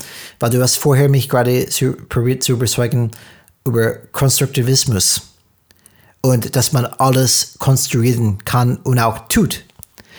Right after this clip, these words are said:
Und, ähm, ich bin genauso manchmal verzweifelt, Alex, ob das alles so einfach geht. Aber theoretisch sagt Sonny Radatz, und es ist eine, eine, ähm, Befürworter des Konstruktivismus,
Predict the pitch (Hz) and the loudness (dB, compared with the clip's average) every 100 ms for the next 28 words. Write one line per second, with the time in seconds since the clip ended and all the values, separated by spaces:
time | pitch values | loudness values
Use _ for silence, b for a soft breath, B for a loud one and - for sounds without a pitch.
0 | B B B B - 147 143 135 - - | B B B B 0 4 4 2 0 -2
1 | 131 131 123 127 - - _ _ _ _ | 0 2 2 0 -6 -20 _ _ _ _
2 | - - _ - 139 139 123 113 120 139 | -20 -20 _ -6 -2 0 0 0 0 2
3 | 143 113 104 - 113 104 113 107 - 107 | 2 0 0 0 -2 0 0 0 0 0
4 | 110 - - 104 101 110 - - 117 117 | 0 -2 -2 -2 0 -2 -4 -4 -2 0
5 | 107 107 110 107 104 - 107 - 117 131 | 0 0 -2 -2 -2 -2 -4 0 0 0
6 | - _ - 151 147 165 190 190 - B | -4 _ -2 2 2 2 0 0 -2 B
7 | B B B B B B - 156 156 - | B B B B B B 0 0 0 -6
8 | - - - 151 147 131 147 180 - 143 | -14 -10 -2 2 4 4 4 2 2 2
9 | 139 135 - 131 135 127 120 120 - 120 | 2 0 -2 -2 0 2 2 0 0 0
10 | 117 117 - 113 107 110 120 - 127 107 | 0 -2 -2 0 0 0 -4 -6 -4 0
11 | 143 147 170 175 180 185 185 B B B | 2 2 2 0 2 0 -2 B B B
12 | B - 127 - 147 135 143 - 127 120 | B -2 -2 0 0 2 0 -2 -2 0
13 | 151 - 214 254 - | 0 0 0 0 -2